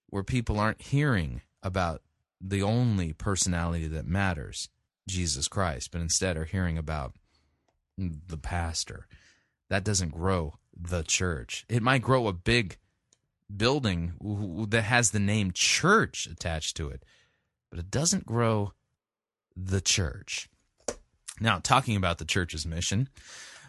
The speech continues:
um, I've been threatening to get to this story for a few days now, but, uh, Michael Horton on November fifteenth on the White Horse Inn blog published a blog post entitled, "What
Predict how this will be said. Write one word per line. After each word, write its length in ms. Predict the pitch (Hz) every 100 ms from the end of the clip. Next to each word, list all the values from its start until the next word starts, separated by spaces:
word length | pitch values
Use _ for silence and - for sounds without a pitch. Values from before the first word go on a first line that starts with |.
| -
um, 280 | 123 131 127
I've 100 | 110
been 100 | 98
threatening 380 | 139 120 98 85
to 60 |
get 200 | 85 95
to 80 | 80
this 180 | 82 -
story 240 | 95 90
for 280 | 87 85 78
a 220 | 52 71
few 220 | - -
days 280 | 92 98 95
now, 160 | 87 87
but, 300 | 101 117 131
uh, 140 | 113 110
Michael 340 | 170 233 147
Horton 360 | 147 160 104 95
on 220 | 104 117
November 360 | 123 185 220 160
fifteenth 600 | 151 135 - 135 107 -
on 220 | 117 113
the 60 | 107
White 300 | 107 131 120
Horse 320 | 113 95 -
Inn 240 | 131 131 117
blog 400 | 90 82 80 82 - - - - _ _ -
published 460 | 160 233 180 -
a 140 | 135 117
blog 340 | 90 95 95
post 240 | 120 120 143
entitled, 480 | 131 131 139 107
"What 340 | 98 117 156